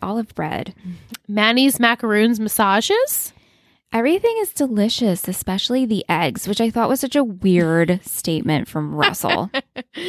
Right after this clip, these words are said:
Speaker 2: Uh, tomorrow, I don't even know what today is.
Speaker 1: I don't have time to read fauticles.
Speaker 2: The Lily I remember didn't have a maternal bone in her body.
Speaker 1: Ben is prison poor.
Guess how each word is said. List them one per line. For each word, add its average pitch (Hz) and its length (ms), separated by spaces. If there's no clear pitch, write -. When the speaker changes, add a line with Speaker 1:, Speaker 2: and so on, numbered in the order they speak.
Speaker 2:
Uh, - 220
tomorrow, 294 560
I 254 160
don't 240 240
even 285 240
know 214 140
what 214 140
today 233 600
is. - 340
Speaker 1:
I 233 40
don't 285 140
have 403 160
time 220 380
to 226 100
read 208 220
fauticles. - 760
Speaker 2:
The 220 120
Lily 226 360
I 226 100
remember 196 460
didn't 180 260
have 208 220
a 202 40
maternal 202 480
bone 175 280
in 175 100
her 170 140
body. 160 680
Speaker 1:
Ben 190 180
is 330 160
prison 170 400
poor. 101 380